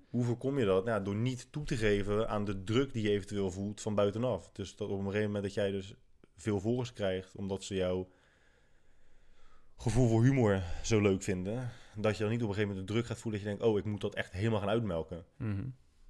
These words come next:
Speaker 1: Realiseer je dat je populair bent geworden op dat moment door alles wat je tot nu toe hebt gedaan. Dus er is echt geen reden om het te veranderen of om het meer te gaan doen.
Speaker 2: Nee.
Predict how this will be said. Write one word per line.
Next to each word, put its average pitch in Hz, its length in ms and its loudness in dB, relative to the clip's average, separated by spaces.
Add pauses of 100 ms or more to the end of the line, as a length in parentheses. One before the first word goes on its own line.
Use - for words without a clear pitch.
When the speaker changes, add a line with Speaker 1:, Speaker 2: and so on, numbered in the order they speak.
(600)
Speaker 1:
Realiseer 98 640 2
je 90 60 2
dat 92 180 -6
je - 60 -16
populair 104 400 2
bent 104 160 2
geworden 87 300 -4
op 90 80 -12
dat 90 140 0
moment 90 440 -6
door 95 260 -2
alles 101 220 -2
wat 95 120 -6
je - 60 -20
tot 98 140 -8
nu 98 80 -4
toe 98 100 -4
hebt - 100 -10
gedaan. 110 200 -2
Dus - 160 -8 (100)
er 104 120 -4
is 110 100 0
echt - 260 -6
geen 117 140 2
reden 113 160 2
om 107 60 0
het 101 100 -6
te 98 60 -6
veranderen 101 440 -4
of 95 140 -6
om 104 120 -2
het 95 100 -2
meer 120 380 2
te 113 80 0
gaan 85 140 -6
doen. 78 160 -8 (180)
Speaker 2:
Nee. 101 220 -6